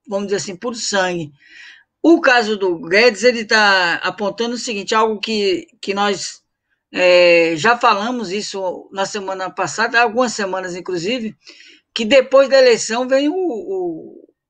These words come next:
vem o vendaval, vem o furacão de ataques aos direitos dos trabalhadores. Nós já temos um exemplo disso, que é o caso do Amapá,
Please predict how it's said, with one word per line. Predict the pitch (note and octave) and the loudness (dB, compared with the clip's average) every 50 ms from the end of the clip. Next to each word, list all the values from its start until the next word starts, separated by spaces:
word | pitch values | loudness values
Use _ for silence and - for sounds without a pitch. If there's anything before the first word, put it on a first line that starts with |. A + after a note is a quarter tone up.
| _ _ - | _ _ -12
vem | E3 F#3 A3 | -6 -2 0
o | B3+ B3+ | 2 2
vendaval, | A3+ B3+ C4 C4 C#4 B3 G3+ D#3 E3+ F#3 G3 F#3+ F#3 F3 | 4 2 4 4 4 4 4 4 4 6 6 6 4 2
vem | F#3+ G#3 | -2 -4
o | A3 G#3 | -4 -6
furacão | - - B3 B3+ A#3+ G3+ - - - G3+ G3 G3+ G#3+ B3+ C#4 _ _ _ _ _ _ _ _ | -8 -4 0 2 2 2 0 -2 -4 -2 -2 -2 -4 -6 -10 _ _ _ _ _ _ _ _
de | - E3+ G3+ | -8 0 2
ataques | B3+ A#3 G#3+ - - F#3 A3 G#3+ A3+ A#3+ | 4 4 2 2 0 0 0 2 0 -2
aos | A#3+ A3 | -2 -2
direitos | G#3 G#3 G#3+ G#3+ G3+ A3 | -2 -2 -2 -2 -4 -8
dos | A3 - | -14 -10
trabalhadores. | - A#3+ A3 A3 B3 B3+ C4 A#3 G3+ F#3+ F3+ E3+ F3 F3 | -8 -8 -4 -4 -2 -2 -2 -2 -4 -6 -6 -6 -8 -6
Nós | G#3 G#3+ G#3 | -6 -4 0
já | G#3+ B3 A#3+ | 2 2 2
temos | A#3 - A3 A#3 C4 C4+ B3+ G#3+ | 2 0 -2 -2 -2 -4 -8 -8
um | G3+ A3 A3 G3+ | -8 -8 -6 -6
exemplo | F#3 E3 D#3+ F#3 F#3 F3 F3 F3+ | -6 -6 -6 -8 -10 -8 -8 -8
disso, | D#3 D#3 F3+ G#3+ A3 G#3+ - - _ _ _ _ _ _ _ - | -6 -6 -6 -8 -8 -10 -14 -18 _ _ _ _ _ _ _ -6
que | - G3+ | 0 0
é | |
o | G3+ G3 | 0 2
caso | - - G3+ G3+ F3 E3+ | 2 2 2 2 2 2
do | F#3+ G3 | 0 0
Amapá, | F#3+ F#3+ F#3+ E3+ - - - F3 F#3+ B3 D4+ | 2 4 2 0 0 0 0 2 2 2 2